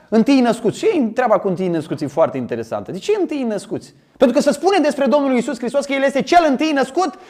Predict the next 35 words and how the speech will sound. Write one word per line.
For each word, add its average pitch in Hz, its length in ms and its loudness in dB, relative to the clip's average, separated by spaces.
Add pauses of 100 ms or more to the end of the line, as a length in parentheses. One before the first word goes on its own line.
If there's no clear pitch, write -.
din 240 160 6
toată 320 280 4
zidirea, 247 340 4
cel 339 260 4
întâi 277 160 2
născut 330 380 2 (160)
dintre 302 360 6
cei 285 180 -2
morți. 262 320 0 (180)
Deci 262 160 4
a 294 80 6
trebuit 302 240 6
să 330 120 6
moară 302 360 8
un 359 140 8 (100)
întâi 320 200 8
născut, 302 380 6
mielul 320 440 8
lui 302 100 8
Dumnezeu, 247 640 4 (260)
ca 285 220 8
întâi 320 320 8
noștri 330 380 8
născuți 277 480 2
noi 339 380 6 (300)
să - 180 -4
trăim. 269 460 2 (1160)
Solomon 165 600 6 (880)
construiește, 165 920 2 (420)
dacă 156 240 2
te 160 100 0
gândești 170 280 2
și 180 60 -6
la 175 100 4
David 160 360 2